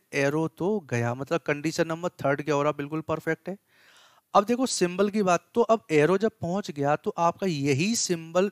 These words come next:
उस चेन के अंदर होना चाहिए। क्या ये सिंबल वहाँ प्रेजेंट है? नहीं। इस चक्कर में इस चीज़ को क्या बोल रहे हैं दोस्तों हम लोग? इनवैलिड के नाम से जानेंगे। और इसके केस में देखें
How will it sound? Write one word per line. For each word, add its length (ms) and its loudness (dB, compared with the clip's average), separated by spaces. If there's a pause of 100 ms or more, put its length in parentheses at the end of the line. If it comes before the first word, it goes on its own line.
उस 260 -6
चेन 280 -2
के 120 -4
अंदर 220 -2
होना 300 -4
चाहिए। 340 -6 (720)
क्या 100 4
ये 260 4
सिंबल 380 0
वहाँ 180 2
प्रेजेंट 460 -4
है? 240 0 (220)
नहीं। 420 -4 (360)
इस 200 0
चक्कर 420 -2
में 220 -8
इस 200 -4
चीज़ 180 -10
को 120 -6
क्या 200 0
बोल 180 -4
रहे 100 0
हैं 80 -6
दोस्तों 360 -6
हम 60 -14
लोग? 280 -10 (840)
इनवैलिड 640 -2
के 160 -8
नाम 220 -8
से 180 -10
जानेंगे। 640 -18 (1120)
और 200 2
इसके 340 2
केस 340 0
में 100 -4
देखें 320 2